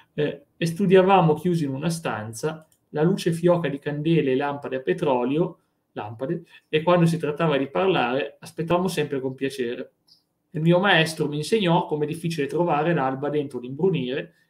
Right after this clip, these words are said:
e ripete ancora, "Il mio maestro mi insegnò com'è difficile trovare l'alba dentro l'imbrunire." Bellissimo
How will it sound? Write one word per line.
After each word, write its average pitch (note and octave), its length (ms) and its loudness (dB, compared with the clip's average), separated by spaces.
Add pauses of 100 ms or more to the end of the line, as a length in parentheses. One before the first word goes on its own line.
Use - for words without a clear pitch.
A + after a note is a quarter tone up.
e D3 100 -6
ripete C#3+ 260 -6
ancora, B2+ 420 -2
"Il C#3 80 -14
mio D#3 140 -4
maestro D3 440 -2
mi B2 80 -12
insegnò C#3+ 540 -4 (180)
com'è F#3 280 0
difficile E3+ 520 -4
trovare D3 340 -2
l'alba B2+ 420 -2
dentro B2+ 260 -6
l'imbrunire." B2+ 560 -4
Bellissimo C3 440 -10